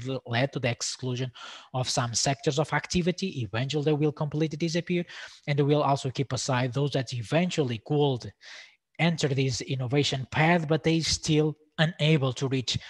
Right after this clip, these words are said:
to reach or to prepare, uh, nice, nice projects. That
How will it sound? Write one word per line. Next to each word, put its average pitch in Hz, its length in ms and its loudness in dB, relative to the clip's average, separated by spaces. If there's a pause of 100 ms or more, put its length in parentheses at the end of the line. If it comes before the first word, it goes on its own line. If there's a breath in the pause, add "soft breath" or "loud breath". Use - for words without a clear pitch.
(320 loud breath)
to 135 80 -2
reach 135 240 0
or 127 140 -2
to 123 160 -4
prepare, 127 540 0
uh, 123 280 -4
nice, 127 400 -2
nice 127 300 -4
projects. - 480 -2
That - 260 -2